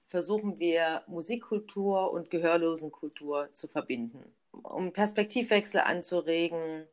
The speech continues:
Ja, also das ist so das, die große Überschrift. Und das versuchen wir, indem wir Musik visualisieren auf verschiedene Art, aber primär, indem wir beim Singen, also auch die aktiven SängerInnen, die hören,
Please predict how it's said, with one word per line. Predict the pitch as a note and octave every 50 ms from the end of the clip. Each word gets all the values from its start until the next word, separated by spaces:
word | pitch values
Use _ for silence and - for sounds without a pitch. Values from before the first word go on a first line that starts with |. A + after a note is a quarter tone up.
| _ _ _ _ _ _ - -
Ja, | - E3 E3+ D3+ C3
also | - - D3+
das | D#3 D#3+ D#3
ist | - F#3+ -
so | - F#3+ F#3 E3+
das, | E3 D#3+ E3 - - - - - - - - - - - - -
die | - F#3
große | - - E3 F#3 G#3 G#3 -
Überschrift. | - - G3+ G3 A#3 B3+ - - - C#4+ D4+ D4 - - - _ _ _ _
Und | - - E3+ F3+
das | F3 -
versuchen | - F#3+ D#3+ F#3 G#3+ G#3 G3+ E3+
wir, | F3+ -
indem | - F3 F#3 F#3 F3+ F3 D#3+
wir | F#3 F3 E3+
Musik | E3+ E3+ E3 E3 E3 - F3 G3+ G#3 - - - - - - _ _ _ _ _ _
visualisieren | - E3+ F3+ E3 E3 - - - D#3 D#3+ D3+ D3 D#3+ F3 G#3 A3 B3 B3
auf | A3+ G#3 G#3
verschiedene | - G3+ - - - - F#3+ F#3 F3 F3 E3+ -
Art, | - D3+ E3+ G#3 B3+ D#4 F4+ - - - - _ _ - - - - - - _
aber | - F3 F3+ E3+ F#3 F3+ F3+
primär, | F3+ - - - G3 F3 E3+ E3+ E3 F#3 G3 G#3 G#3 G3+
indem | G3+ E3 D#3+ E3+ E3+ E3
wir | D#3 E3 D#3 D#3 D#3 D#3+ - - _ _ _
beim | C3 D3 D#3+ D#3+
Singen, | D3+ C3+ - D#3 E3+ F#3 A3+ B3 B3 -
also | - F3 - -
auch | - - D3+ - - - - _
die | - -
aktiven | - - - - _ - - F#3 G3 G3+ G#3 G3+ G3 G3+ - -
SängerInnen, | - - E3+ F#3 F#3+ F#3 - - - F3+ F#3+ G3 F#3+ G3 G3 F#3+ - -
die | - E3 E3 D#3+ D#3 D3
hören, | C#3 E3 E3+ F3 F#3+ G#3+ A#3+ C#4+ F4